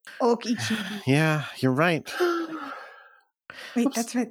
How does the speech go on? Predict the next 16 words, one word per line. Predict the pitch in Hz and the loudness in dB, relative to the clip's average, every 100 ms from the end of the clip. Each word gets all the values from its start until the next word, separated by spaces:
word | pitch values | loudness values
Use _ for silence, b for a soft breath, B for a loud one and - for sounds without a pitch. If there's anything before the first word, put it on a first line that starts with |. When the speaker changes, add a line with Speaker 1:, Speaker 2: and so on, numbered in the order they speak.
| - | -6
Speaker 1:
That's | 233 269 | -6 0
the | |
right | 233 175 | 0 0
word, | 202 220 | 0 0
isn't | 214 196 233 | 0 0 2
it? | 254 - _ _ _ _ _ _ _ _ _ - - - - 131 | 0 -6 _ _ _ _ _ _ _ _ _ -20 -16 -16 -8 4
Speaker 3:
You | 143 | 6
Speaker 1:
Oh. | |
Speaker 3:
would | 147 139 | 6 6
know | 143 | 4
better | 143 143 | 4 4
than | 139 | 2
I | 117 | 0
would, | 113 180 | 0 0
Annie. | 185 233 330 _ _ _ _ - | 0 0 -2 _ _ _ _ 4
Speaker 1:
Yeah, | 311 262 | 6 6